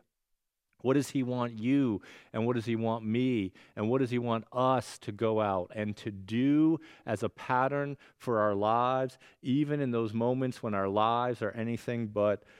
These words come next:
normal? Well, let's jump down to verse twelve. And he tells us, Jesus says this, "When he had washed their feet and put on his outer garments and resumed his place,"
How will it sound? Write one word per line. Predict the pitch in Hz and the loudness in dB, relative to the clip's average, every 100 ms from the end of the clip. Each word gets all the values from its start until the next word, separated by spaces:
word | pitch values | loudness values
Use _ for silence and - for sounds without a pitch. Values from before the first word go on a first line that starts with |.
| - - | -12 0
normal? | 110 120 107 90 95 | 2 4 4 2 2
Well, | 107 104 104 | 2 4 4
let's | 107 113 - 120 113 | 4 0 -4 -18 -2
jump | 117 113 | 0 2
down | 113 113 107 | 0 0 0
to | |
verse | 104 101 - | 0 -2 -4
twelve. | - 127 110 82 95 - - - - - _ _ _ _ _ _ | 0 2 4 2 -2 -6 -18 -20 -20 -20 _ _ _ _ _ _
And | 131 | 0
he | 131 | 2
tells | - 165 135 | 4 4 2
us, | 80 - - - _ _ - _ _ _ _ _ _ _ 120 | -4 -10 -18 -20 _ _ -20 _ _ _ _ _ _ _ -4
Jesus | 123 135 123 | 0 0 -2
says | - 120 107 | 2 2 4
this, | 123 110 - - - _ _ _ _ _ _ _ | 4 4 2 -14 -20 _ _ _ _ _ _ _
"When | - 117 | 0 2
he | 113 | 2
had | 104 | 2
washed | 101 131 170 - | 6 6 6 4
their | 185 190 | 0 2
feet | - 104 104 - _ _ _ _ _ _ _ _ _ _ - | 2 0 0 -8 _ _ _ _ _ _ _ _ _ _ -4
and | 107 | -4
put | - 147 | 4 8
on | 151 151 | 8 8
his | 151 | 6
outer | 135 123 151 | 4 4 6
garments | 127 104 98 104 113 | 6 4 4 0 0
and | 104 | 2
resumed | 104 104 113 135 156 | 2 2 2 4 2
his | 160 | -2
place," | - 98 85 98 - - | -2 0 0 -4 -10 -20